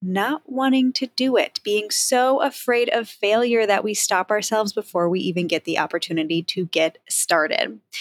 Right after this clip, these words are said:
And what I'm doing that brought this up, you guys know if you're following along on my stories on Instagram, I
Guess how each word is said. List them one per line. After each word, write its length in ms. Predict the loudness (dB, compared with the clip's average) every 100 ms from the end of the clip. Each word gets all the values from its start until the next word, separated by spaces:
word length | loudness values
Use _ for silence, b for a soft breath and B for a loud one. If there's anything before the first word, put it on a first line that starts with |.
| B B
And 160 | 0 4
what 140 | 6
I'm 180 | 6 4
doing 380 | 2 4 4 4
that 160 | 2
brought 220 | 2 2 2
this 160 | -2 0
up, 300 | 2 2 2
you 80 | 0
guys 200 | 2 4
know 200 | 2 2
if 120 | 0
you're 100 | -2
following 360 | 0 2 2 2
along 300 | 2 2 2
on 100 | 0
my 120 | 0
stories 440 | -2 0 0 0
on 160 | -2 -2
Instagram, 760 | -4 -4 -4 0 2 2 0 -6 B B B 0
I 600 | 2 4 4 2 2 -2